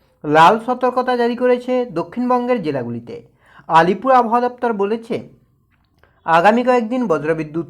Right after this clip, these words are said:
সহ ভারী থেকে অতি ভারী বৃষ্টির সম্ভাবনা থাকছে কলকাতা সহ দক্ষিণবঙ্গের প্রায় বেশিরভাগ জেলাতে। সে নিয়ে ইতিমধ্যেই কিন্তু সতর্কতা জারি করেছে আলিপুর আবহাওয়া দপ্তর। আলিপুর আবহাওয়া দপ্তর জানাচ্ছে,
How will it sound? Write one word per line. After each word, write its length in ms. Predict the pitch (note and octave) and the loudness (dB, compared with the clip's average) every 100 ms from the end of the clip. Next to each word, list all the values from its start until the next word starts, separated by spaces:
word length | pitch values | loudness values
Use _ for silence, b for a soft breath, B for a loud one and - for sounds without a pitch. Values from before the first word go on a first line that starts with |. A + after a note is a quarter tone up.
| - | -2
সহ 200 | E3 D#3+ F3+ | -2 0 -2
ভারী 320 | D#3+ D3 F3 | -2 -2 -2
থেকে 240 | G3+ B3 B3+ | -4 -6 -2
অতি 280 | F#3+ D#3+ A3 | -2 -4 -6
ভারী 200 | A#3 A#3+ | -4 -4
বৃষ্টির 340 | A#3+ - B3+ | -6 -8 -10
সম্ভাবনা 520 | - A3 G#3+ A#3 A#3 | -8 -6 -4 -2 -2
থাকছে 360 | A3 A3+ - D3 - b b b b | -4 -6 -6 -14 -14 b b b b
কলকাতা 600 | G3 G3 A#3 A#3+ B3 B3+ | 2 4 6 4 4 2
সহ 400 | A#3+ D3 C3+ D3 | 2 -2 -2 -2
দক্ষিণবঙ্গের 760 | C#3+ D3+ - B3 A#3+ A#3+ B3 A#3+ | -2 -4 -4 -4 -2 0 -2 -2
প্রায় 300 | E3 C3+ C#3 | -2 -2 -2
বেশিরভাগ 460 | D3+ D#3 A3+ A#3 G#3+ | -4 -6 -4 -4 -4
জেলাতে। 320 | C#3 A#2 - - | -6 -8 -12 0
সে 100 | G#3 G#3 | 4 6
নিয়ে 220 | A3+ C4+ | 6 2
ইতিমধ্যেই 600 | B3 G3 A#3 B3 A3 C4 | 2 0 0 0 2 -2
কিন্তু 300 | B3+ B3 B3+ | -2 -4 -4
সতর্কতা 560 | B3 G#3 - A3+ B3 B3 | 0 0 0 0 0 0
জারি 180 | A#3+ A#3+ | 0 -2
করেছে 320 | B3 B3 B3 B3 | 0 0 2 2
আলিপুর 360 | F3 F#3+ B3 | 2 0 0
আবহাওয়া 340 | B3 A3+ A#3 A#3 | 2 2 2 0
দপ্তর। 260 | A#3+ B3 B3 B3 b b b | -2 -2 -2 -4 b b b
আলিপুর 440 | F3+ F3 G3+ G#3 B3+ | 2 4 2 2 4
আবহাওয়া 340 | A#3+ A3 A#3+ | 4 4 2
দপ্তর 200 | A#3+ A#3+ A#3 | 0 0 -2
জানাচ্ছে, 460 | G3 G#3+ A3+ G#3 | -2 -4 -6 -10